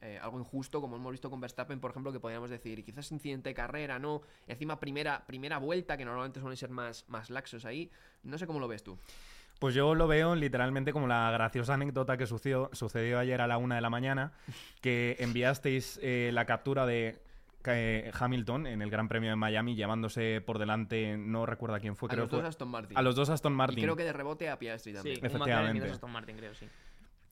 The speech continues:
Speaker 2: Era la una de la mañana, no me juzguéis, estaba un poco cansado y automáticamente dije, "Madre mía, aquellas épocas de las que no se sancionaba de esta manera".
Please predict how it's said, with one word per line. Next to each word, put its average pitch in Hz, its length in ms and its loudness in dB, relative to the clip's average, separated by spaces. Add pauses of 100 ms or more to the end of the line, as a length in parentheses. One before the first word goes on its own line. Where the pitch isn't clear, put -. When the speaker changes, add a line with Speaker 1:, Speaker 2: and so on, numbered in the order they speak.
Speaker 2:
Era 165 140 12
la 151 80 10
una 143 160 8
de 131 40 8
la 131 60 10
mañana, 127 320 6
no 139 80 2
me 127 80 4
juzguéis, 117 460 2
estaba 123 200 2
un 123 60 2
poco 123 220 2
cansado 123 560 2 (160)
y 135 100 4
automáticamente 135 840 4
dije, 117 200 2
"Madre 127 300 4
mía, 117 320 2 (100)
aquellas 127 440 0
épocas 139 320 2
de 139 80 0
las 120 100 0
que - 80 -4
no 117 100 0
se 117 120 -2
sancionaba 123 760 2
de 117 220 0
esta 135 200 2
manera". 123 520 2